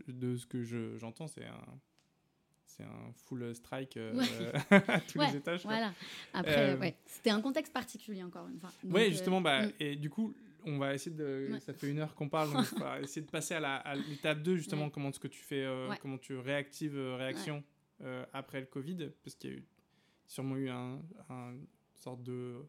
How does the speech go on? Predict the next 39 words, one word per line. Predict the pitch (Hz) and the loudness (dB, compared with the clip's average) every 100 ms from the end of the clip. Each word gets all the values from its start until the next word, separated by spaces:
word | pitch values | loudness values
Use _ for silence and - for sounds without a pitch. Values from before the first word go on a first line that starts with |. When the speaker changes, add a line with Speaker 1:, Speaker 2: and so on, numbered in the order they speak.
| _ _ | _ _
Speaker 1:
enfin, | - 135 | -12 -10
quand | 131 | -8
on | 127 | -4
peut | 135 | -4
retourner | 117 - - 160 160 156 | -6 -8 0 2 4 2
boire | 156 156 | 2 2
des | 151 151 | 2 0
coups, | 180 175 180 - - - _ - | -2 -2 -4 -12 -20 -20 _ -4
repasser | 139 156 160 | 0 0 0
du | 147 | 0
temps | 151 | 0
avec | 147 | 0
sa | 160 | -2
famille, | 165 156 160 160 160 | -2 -2 -2 -2 -4
qu'on | 165 | -6
Speaker 2:
Ouais. | 190 | -6
Speaker 1:
retourne | - 156 | 0 2
au | 143 | 2
travail, | - 143 165 196 185 _ - _ _ | 0 0 2 0 -4 _ -20 _ _
la | - 127 | -6 -4
dynamique, | 135 143 143 160 143 | 0 0 0 -2 -4
elle | 120 | -6
se, | - | -4
Speaker 2:
Ouais. | 127 123 123 - | -2 -2 -4 -6
Speaker 1:
elle | 131 | -6
doit | 123 | -6
changer | 120 120 170 | -6 -6 -6
forcément, | 190 139 139 175 | -6 -8 -6 -6
Speaker 2:
Ouais. | 196 | -6
Speaker 1:
j'imagine. | 143 120 135 208 - - - - | -6 -6 -6 -8 -12 -20 -20 -8
Mais | 139 147 | -2 0
avant | 156 170 | 2 0
qu'on | 185 | 0
parle | 175 156 | -2 0
de | |
ça, | 151 202 | 0 -4
du | 113 147 | -4 -8
coup, | - | -2
les | 196 151 139 - | 0 2 0 -4